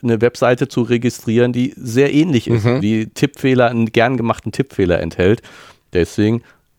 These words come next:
Speaker 1: einmal sehr ordentlich machen, dann als, äh, ähm, Favoriten speichern
Speaker 2: Zum Beispiel.
Speaker 1: und, äh, immer darüber gehen,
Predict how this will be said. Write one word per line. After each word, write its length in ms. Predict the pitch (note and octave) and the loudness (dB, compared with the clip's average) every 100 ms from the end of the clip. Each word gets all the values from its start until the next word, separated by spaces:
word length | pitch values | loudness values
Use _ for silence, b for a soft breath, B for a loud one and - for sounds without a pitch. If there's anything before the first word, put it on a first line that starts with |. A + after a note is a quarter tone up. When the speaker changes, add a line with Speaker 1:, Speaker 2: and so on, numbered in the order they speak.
| _ _ _ _ | _ _ _ _
Speaker 1:
einmal 340 | _ F#2+ A2 A2 - | _ 0 2 0 -2
sehr 320 | - G2+ G2 D#2 | -8 0 2 4
ordentlich 440 | G#2 B2 C3+ - | 2 0 -4 -2
machen, 380 | B2 - B2+ A#2+ | -2 0 -2 -4
dann 260 | - F#2+ G2 | -2 0 0
als, 460 | - G2 F2+ - - | 0 2 2 -2 -4
äh, 440 | F2+ F2 E2+ D#2+ D2+ - _ _ _ _ _ _ _ - - | 0 2 2 0 -4 -12 _ _ _ _ _ _ _ -16 -6
ähm, 420 | F2+ E2 D#2+ D#2 - - _ _ _ | -2 0 -2 -8 -14 -20 _ _ _
Favoriten 460 | - G2 A2 C3 A2 | -6 -2 0 -2 -4
speichern 600 | - G#2+ C3 D3+ C#3 C#3 b b b | -2 0 0 2 0 0 b b b
Speaker 2:
Zum 160 | - A2 | -6 -2
Beispiel. 140 | D#2 A2 | 2 2
Speaker 1:
und, 280 | G#2+ A#2 - _ - | 2 -4 -12 _ -2
äh, 280 | G#2 F#2+ - - - | 2 2 0 -6 0
immer 320 | B2 A#2+ G#2 | 2 4 4
darüber 400 | G2+ F#2+ F2+ F2 | 2 2 0 0
gehen, 320 | F2 F2+ F2+ | 0 -2 -4